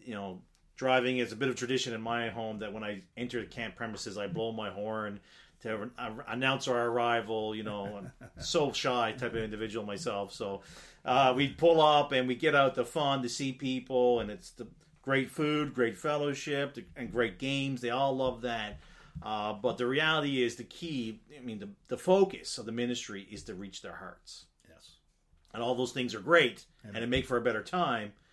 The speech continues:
Speaker 1: But that whole focus, and, and just as we, as I said, we're closing off here, that, that's what you're talking about. The highlights are those ki-, children and young people and adults too,
Speaker 2: Sure.
Speaker 1: who are affected by the gospel ministry of Camp Yes.
Speaker 2: Yes, sir.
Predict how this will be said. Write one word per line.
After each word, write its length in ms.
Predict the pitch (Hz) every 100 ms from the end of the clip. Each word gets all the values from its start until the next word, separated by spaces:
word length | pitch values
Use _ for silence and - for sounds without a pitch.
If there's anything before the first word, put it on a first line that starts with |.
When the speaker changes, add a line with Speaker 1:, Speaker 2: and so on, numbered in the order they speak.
| _ _ _ -
Speaker 1:
But 440 | 120 110 107 -
that 160 | 113 98
whole 240 | 123 135
focus, 420 | 123 131 120 110 -
and, 240 | 117 110 - _ _ -
and 340 | 117 120 95
just 240 | 131 135
as 200 | 143 120
we, 100 | 120
as 160 | 110 -
I 40 | 110
said, 260 | - 123
we're 100 | 113
closing 340 | - 131 107 117
off 240 | 127 135
here, 280 | 113 104 98
that, 220 | 117 127
that's 240 | 135 160 160
what 120 | 151
you're 100 | 131
talking 240 | - 170
about. 120 | 160 113
The 60 |
highlights 640 | 110 147 170 120 107 - - - - -
are 100 | 123
those 320 | 120 131 123 -
ki-, 260 | - - 156
children 420 | - 160 151 151 151
and 180 | 190
young 200 | 247 156
people 600 | 139 143 135 156 156 151 -
and 160 | 156
adults 420 | 208 285 202 - -
too, 260 | 285 - -
Speaker 2:
Sure. 160 | 120 101 - _
Speaker 1:
who 220 | - 139
are 100 | 127
affected 520 | 120 - 147 - 143 -
by 440 | 117 120 120 120
the 100 | 104
gospel 420 | 98 117 123 - 110
ministry 540 | 110 104 - 107 98
of 140 | 90
Camp 220 | - 90 82
Yes. 320 | - - - 110
Speaker 2:
Yes, 100 | -
sir. 160 | 117